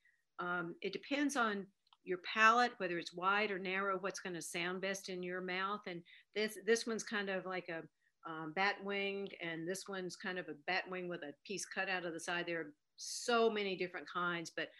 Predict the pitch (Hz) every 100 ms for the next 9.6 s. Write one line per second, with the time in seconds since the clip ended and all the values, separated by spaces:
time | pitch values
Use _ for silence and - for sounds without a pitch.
0 | - - 233 226 208 202 170 180 170 170
1 | 180 175 165 175 160 165 151 147 - _
2 | 165 170 185 202 220 220 226 214 214 _
3 | - - - 175 170 170 175 _ _ _
4 | _ - - 214 190 165 190 170 180 165
5 | 160 180 180 160 156 _ _ _ _ 190
6 | 190 208 190 175 170 170 165 165 170 151
7 | 170 160 151 151 151 143 - 156 156 147
8 | - 220 220 208 196 196 190 180 175 170
9 | 147 170 175 170 139